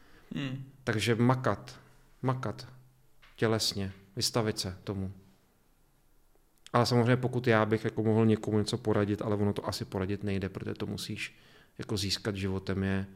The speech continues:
Speaker 2: nechat ty věci bejt, nedávat jim sílu. Je to jako mindfulness.
Speaker 1: Nedávat jim pozornost.
Speaker 2: No jasně, necháš
Speaker 1: Hmm.
Speaker 2: prostě to ne-,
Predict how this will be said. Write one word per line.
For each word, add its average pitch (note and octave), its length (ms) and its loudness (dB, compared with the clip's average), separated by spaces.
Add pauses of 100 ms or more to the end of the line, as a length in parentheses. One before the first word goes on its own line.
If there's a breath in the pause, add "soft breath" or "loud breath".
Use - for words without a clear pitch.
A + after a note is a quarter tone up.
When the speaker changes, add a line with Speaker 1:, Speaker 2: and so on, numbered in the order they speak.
(400 loud breath)
Speaker 2:
nechat G2+ 280 -4 (120)
ty G#2+ 120 -2
věci G2 480 -4
bejt, G#2+ 600 -4 (360)
nedávat A2+ 400 0
jim B2 120 -2
sílu. B2 460 -4 (1300)
Je A2 80 0
to A2+ 80 -4
jako A2+ 200 -4
mindfulness. A2+ 460 0
Speaker 1:
Nedávat A#2+ 300 6
jim - 160 2
pozornost. B2 520 -4
Speaker 2:
No B2+ 120 4
jasně, B2+ 340 10
necháš B2+ 340 2
Speaker 1:
Hmm. B2+ 80 2
Speaker 2:
prostě B2+ 220 4
to C3+ 120 0
ne-, B2+ 180 2